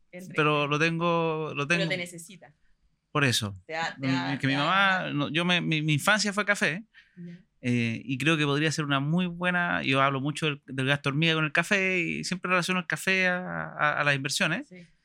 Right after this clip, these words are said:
Speaker 2: Creo que la educación valga menos que un café.
Speaker 1: Sí, sí, sí, sí.
Speaker 2: <laughs> Entonces,
Speaker 1: El Starbucks.
Speaker 2: eh, entonces me encantaría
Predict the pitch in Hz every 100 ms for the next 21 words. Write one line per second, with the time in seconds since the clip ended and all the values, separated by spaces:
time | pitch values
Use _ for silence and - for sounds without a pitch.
0 | _ _ - 143 139 135 131 160 156 151
1 | 147 147 147 139 131 143 180 180 185 -
2 | - 185 185 208 190 196 196 190 214 214
3 | 190 131 147 143 156 147 143 139 135 131
4 | - 139 139 123 127 131 127 127 123 131
5 | 151 160 156 156 - -